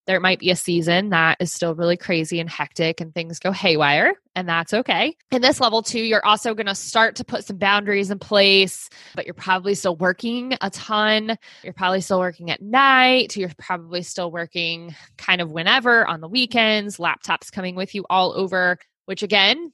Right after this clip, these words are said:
seasons, right? We all love what we do, so we wanna keep doing it, but we don't really have a ton of boundaries in place. You have started to set up some systems, maybe thought about, like,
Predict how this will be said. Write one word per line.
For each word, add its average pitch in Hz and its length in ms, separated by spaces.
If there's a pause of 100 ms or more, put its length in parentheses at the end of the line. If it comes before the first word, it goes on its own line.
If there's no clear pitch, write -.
seasons, 220 720
right? 196 300
We 185 100
all 185 160
love 190 160
what 202 140
we 196 100
do, 180 220
so 180 180
we 175 140
wanna 170 200
keep 175 280
doing 190 340
it, 190 400
but 165 340
we 180 160
don't 175 220
really 185 200
have 165 200
a 156 40
ton - 280
of 247 80
boundaries 208 460
in 196 100
place. 185 540 (100)
You 294 160
have 320 180
started 359 280
to 523 100
set 440 160
up 392 80
some 359 180
systems, 277 520
maybe 226 260
thought 226 200
about, 214 260
like, - 260